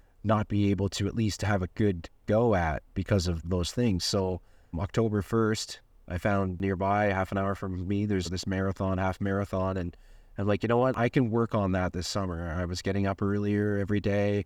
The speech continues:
doing my runs when it's cooler out, and decided that was gonna be my next goal. So I'm coming up on that this weekend, and just that half marathon and, and being to prepare for it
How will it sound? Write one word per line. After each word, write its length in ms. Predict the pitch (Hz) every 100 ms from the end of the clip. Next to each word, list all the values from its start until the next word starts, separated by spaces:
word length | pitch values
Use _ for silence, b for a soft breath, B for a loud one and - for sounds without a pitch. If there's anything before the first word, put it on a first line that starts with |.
| -
doing 200 | 104 101
my 120 | 101
runs 480 | 98 98 101 98 -
when 400 | 98 95 95 90
it's 180 | 85 -
cooler 420 | - 107 110 110
out, 300 | 107 107 104 b b b -
and 420 | 95 92 92 87
decided 520 | 98 104 92 95 90
that 160 | 95 78
was 160 | 104
gonna 180 | - 101
be 120 | 98
my 140 | 95 90
next 280 | 87 87 -
goal. 340 | 92 110 85
So 440 | - 95 90 87 -
I'm 140 | 92
coming 280 | 95 98 95
up 140 | 101
on 160 | 92 90
that 260 | 92 95 -
this 160 | 87
weekend, 400 | 98 101 95 98
and 260 | 92 87 90 b -
just 260 | 110 98
that 120 | 104
half 260 | 104 107 104
marathon 760 | 101 95 101 - 104 101 107 98 -
and, 300 | 90 90 85
and 120 | 90
being 360 | 98 98 98
to 440 | 90 95 87 87 - - _
prepare 380 | - 92 101 101
for 320 | - 101 104
it 160 | 113